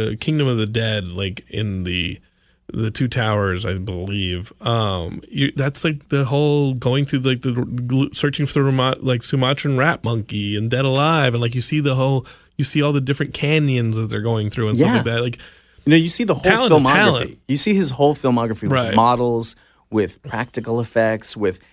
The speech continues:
Speaker 2: every crazy thing that he's been passionate about forever went into Lord of the Rings.
Speaker 1: Right.
Speaker 2: The thing with The Hobbit is, look, he wanted,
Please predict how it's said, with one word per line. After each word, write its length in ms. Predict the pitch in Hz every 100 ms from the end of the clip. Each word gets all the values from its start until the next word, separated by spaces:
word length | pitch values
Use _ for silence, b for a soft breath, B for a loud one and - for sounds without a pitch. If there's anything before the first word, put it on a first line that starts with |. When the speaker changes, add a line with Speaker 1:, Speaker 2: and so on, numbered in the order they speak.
| b b -
Speaker 2:
every 360 | 151 185 214
crazy 440 | - - 131 127 123
thing 220 | 117 107
that 80 | 101
he's 160 | 110
been 180 | 107 98
passionate 400 | 107 104 - 104
about 300 | 92 95 76
forever 580 | 98 - 120 104 95 80
went 180 | 101 107
into 280 | 117 117 104
Lord 200 | 101 90
of 60 | 76
the 80 |
Rings. 460 | 90 92 64 - -
Speaker 1:
Right. 180 | 104 -
Speaker 2:
The 240 | - _
thing 140 | 147 190
with 100 | 139
The 80 | 104
Hobbit 400 | 131 143 110 69
is, 340 | 71 71 - _ _ _ _ _ -
look, 240 | 131 113 - _ _ _ _ _ _ _
he 140 | -
wanted, 380 | 127 147 165 -